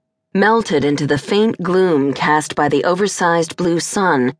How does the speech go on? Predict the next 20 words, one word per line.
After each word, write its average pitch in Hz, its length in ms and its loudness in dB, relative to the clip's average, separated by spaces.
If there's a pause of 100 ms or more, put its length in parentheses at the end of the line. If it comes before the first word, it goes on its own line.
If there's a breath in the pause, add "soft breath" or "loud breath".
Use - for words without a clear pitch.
(240)
brooding 208 440 2
at - 100 -4
Casino's 175 760 0
curved 151 380 0
horizon, 147 680 0 (480)
playing 170 380 2
hell 165 420 0
with 131 200 -4
perspective. 127 760 -4 (1400)
I 185 60 2
finally 277 460 2
spotted 202 500 2
him 143 240 0
in 139 60 2
the 147 80 0
shadows 151 600 0
down 151 240 2
by 143 140 0
the 139 180 0
airlock, 135 520 0